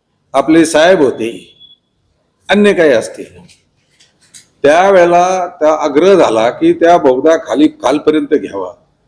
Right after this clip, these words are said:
आणि नंतर असं घडलं, आम्ही साहेबांना विचारलं की नेमका हा विषय काय आहे.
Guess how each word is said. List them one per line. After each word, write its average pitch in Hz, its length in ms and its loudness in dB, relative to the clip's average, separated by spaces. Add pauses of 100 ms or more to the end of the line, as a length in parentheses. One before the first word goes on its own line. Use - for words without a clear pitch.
(720)
आणि 170 400 2
नंतर 170 420 0
असं 175 320 2
घडलं, 139 640 0 (2750)
आम्ही 190 300 2
साहेबांना 170 420 2
विचारलं 170 360 0
की 180 100 0
नेमका 160 340 0
हा 175 160 -2
विषय 185 300 0
काय 131 260 -4
आहे. - 240 -20